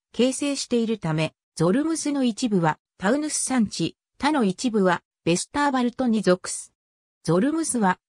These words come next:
北はエーリングスハウゼン及びアスラー、東は、ベッツラー、南はシェフヘングルント及びブラウンフェルス、西は、ロインと境を接している。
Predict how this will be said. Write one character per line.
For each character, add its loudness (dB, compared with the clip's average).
北 -2
は 2
エ 2
ー 2
リ 0
ン 2
グ 0
ス -4
ハ -2
ウ 2
ゼ 0
ン 2
及 2
び 2
ア 0
ス -2
ラ 2
ー、 -20
東 0
は、 2
ベ 2
ッ -4
ツ -4
ラ 0
ー、 -20
南 2
は 0
シ -2
ェ 2
フ -14
ヘ 0
ン -4
グ 0
ル 2
ン 2
ト 2
及 2
び 2
ブ -2
ラ 2
ウ 2
ン 2
フ -4
ェ 4
ル 0
ス、 -4
西 0
は、 2
ロ 2
イ 2
ン 2
と -4
境 -8
を 0
接 -4
し -6
て -2
い 0
る。 -8